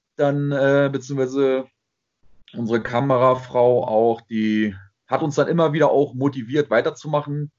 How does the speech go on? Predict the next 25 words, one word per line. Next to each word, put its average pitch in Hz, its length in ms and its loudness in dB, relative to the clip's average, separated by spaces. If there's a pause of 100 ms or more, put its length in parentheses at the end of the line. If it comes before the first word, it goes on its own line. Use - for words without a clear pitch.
(480)
Und 123 800 -2
letztendlich 127 760 -2
waren 120 240 2
wir 120 380 -2
unterm 127 240 -2
Strich 127 260 -8
froh, 131 280 -4
dass 131 160 -2
es 123 100 -12
soweit 117 200 -2
gekommen 117 220 -8
ist, 123 140 -10
weil 110 420 2
sonst 110 480 -10
wäre 113 220 0
der 117 140 2
Film 123 320 -2
nicht 131 320 -4
so 127 340 2
geworden, 117 380 2
wie 113 80 2
er 117 60 2
jetzt 117 220 -4
letztendlich 107 600 -4
wurde. 151 400 2